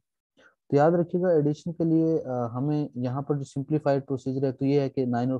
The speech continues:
फ़ाइव का एलसीएम ले लें फ़ोर्टी फ़ाइव, और फिर जो आप लोग उसको सॉल्व करते थे, आप लोगों की बुक में इसमें प्रोसीजर उसने ये बताया है कि three over five है ना, इसको किस ऐसे नंबर से मल्टीप्लाई और डिवाइड करें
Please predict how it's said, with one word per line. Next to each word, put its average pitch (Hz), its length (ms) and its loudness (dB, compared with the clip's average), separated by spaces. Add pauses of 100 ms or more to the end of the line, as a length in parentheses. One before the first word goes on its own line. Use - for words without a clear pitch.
फ़ाइव 123 160 0
का 123 120 0
एलसीएम 117 320 -2
ले 113 60 0
लें 113 120 -2
फ़ोर्टी 107 280 -6
फ़ाइव, 110 240 -2 (460)
और 120 180 0
फिर 139 140 4
जो 139 120 4
आप 117 180 2
लोग 117 100 -2
उसको 113 180 -10
सॉल्व 107 260 -2
करते 101 280 -6
थे, 101 180 -10 (560)
आप 151 200 2
लोगों 180 160 4
की 180 100 0
बुक 165 240 0
में 170 100 0
इसमें 160 260 -4
प्रोसीजर 151 400 0
उसने 147 260 -2
ये 151 80 4
बताया 120 280 -4
है 127 120 -10 (420)
कि 147 80 4
three - 280 2
over 175 220 4
five 160 220 4
है 147 60 2
ना, 139 160 -4 (440)
इसको 165 220 -2 (200)
किस 196 220 2 (100)
ऐसे 170 240 2
नंबर 160 280 4
से 160 140 0
मल्टीप्लाई 147 580 2
और 143 160 4
डिवाइड 127 360 0
करें 127 240 -6